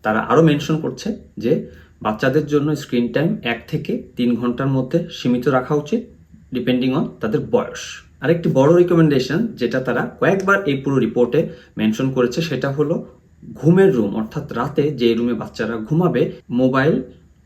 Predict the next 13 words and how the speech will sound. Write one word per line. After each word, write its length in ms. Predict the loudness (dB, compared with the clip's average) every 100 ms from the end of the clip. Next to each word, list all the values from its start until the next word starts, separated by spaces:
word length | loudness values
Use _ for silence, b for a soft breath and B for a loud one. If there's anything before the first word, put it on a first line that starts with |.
| _ -2
ল্যাপটপ 420 | -2 -2 -4 -4 -6
অথবা 500 | -4 -2 0 0 -4 -10 B B
ট্যাব 240 | -2 0 -4 -10 -16
সেই 220 | -4 -2
রুমের 260 | 0 0 -2 -6 -20 -20 -6
বাইরে 500 | 0 2 2 -2 -4 -10
ব্যবহার 260 | -6 -6
করতে 260 | -8 -10 -10
হবে। 220 | -10 -12 -16 -20 _ _ _ _ b b b -12
মোবাইল, 400 | -6 -2 0 -2 -6 -18 -20 -4
ট্যাব 220 | -2 -2 -6 -20 _ _ -6
এই 140 | -2 2
জাতীয় 360 | 2 2 -2